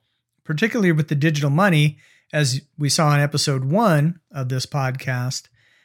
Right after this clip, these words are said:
They'll be able to program that money. They'll be able to restrict you, uh, from buying meat, from buying gas, from buying whatever it is they don't want you to buy. The money will have an expiration date, perhaps. You're not gonna have a savings. You're not gonna have freedom to move around.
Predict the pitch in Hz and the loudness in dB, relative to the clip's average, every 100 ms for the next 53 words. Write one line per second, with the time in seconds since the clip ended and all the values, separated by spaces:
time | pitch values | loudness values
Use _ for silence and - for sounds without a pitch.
0 | _ - 160 165 170 143 - 175 185 190 | _ -2 2 2 2 -2 0 2 4 4
1 | 180 175 165 165 160 165 151 _ _ _ | 4 4 2 2 2 0 -2 _ _ _
2 | _ _ - 139 143 143 135 120 131 - | _ _ -6 0 2 2 0 -4 -2 -2
3 | - 180 - 160 147 151 - - _ _ | 0 -2 0 0 2 0 -4 -16 _ _
4 | - - 131 143 170 180 156 151 156 - | -10 -4 0 2 2 4 4 2 0 -6
5 | - _ _ 131 139 180 185 156 143 143 | -20 _ _ -4 2 2 4 4 2 2
6 | 139 - - - _ _ _ _ 143 156 | -2 -6 -10 -14 _ _ _ _ 0 2
7 | 151 147 151 185 165 160 156 151 147 143 | 2 2 2 2 0 0 0 0 0 -2
8 | 139 135 127 120 123 123 _ _ _ _ | -4 -6 -6 -8 -10 -12 _ _ _ _
9 | _ _ _ - - 135 131 139 139 135 | _ _ _ -20 -10 -2 0 2 2 0
10 | 123 135 127 123 127 - 127 139 147 139 | 0 0 -2 -4 -6 -8 -8 -6 -4 -4
11 | 139 135 135 131 127 127 - - - _ | -4 -6 -6 -6 -6 -8 -12 -16 -20 _
12 | _ _ _ - 123 131 139 135 143 143 | _ _ _ -12 -6 -4 -2 0 0 0
13 | - 139 139 131 135 135 131 - 117 127 | 0 0 0 0 -2 -2 -4 -6 -10 -6
14 | 143 131 143 - - 143 143 147 147 139 | -4 -4 -4 -8 -8 -2 0 2 2 2
15 | 139 135 139 131 127 127 127 127 | 0 -2 -2 -2 -2 -4 -4 -6